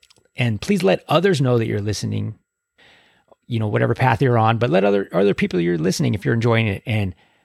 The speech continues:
you can do that by tagging Prep and Defend in your stories, whether it's a screenshot of this episode or another episode, or please tag Prep and Defend in your workouts or in any of your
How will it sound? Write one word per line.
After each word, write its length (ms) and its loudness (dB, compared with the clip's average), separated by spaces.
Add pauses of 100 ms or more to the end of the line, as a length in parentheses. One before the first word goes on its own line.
you 180 -6
can 120 -4
do 80 2
that 180 2
by 140 2
tagging 520 -2
Prep 220 0
and 80 -2
Defend 300 0
in 100 0
your 80 -2
stories, 600 0
whether 280 0
it's 140 -4
a 40 -4
screenshot 680 0
of 160 -8
this 220 2
episode 720 0 (320)
or 160 -2
another 320 2
episode, 640 0 (280)
or 280 -4
please 560 -2 (840)
tag 320 0
Prep 180 2
and 80 0
Defend 420 0
in 220 -4
your 140 -4
workouts 720 0
or 200 -4
in 100 -4
any 220 0
of 60 0
your 180 -2